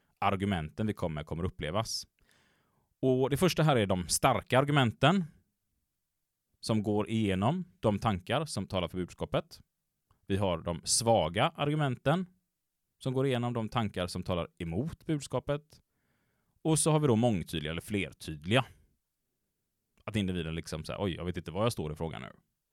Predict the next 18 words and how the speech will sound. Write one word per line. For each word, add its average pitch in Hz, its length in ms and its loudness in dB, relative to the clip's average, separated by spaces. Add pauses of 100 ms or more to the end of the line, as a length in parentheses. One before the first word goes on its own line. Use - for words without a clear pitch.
(960)
Och 139 120 4
har 175 160 6
vi 196 80 0
då 139 140 2
en 107 80 2
individ 101 520 2
som 98 160 -2
är 92 160 -2
kompetent 185 640 0
nog 110 240 0
att 95 120 -6
förstå 85 480 -2
vad 82 120 -2
det 80 40 0
är 76 40 -2
vi 76 100 -4
pratar 80 380 -4
om, 160 260 2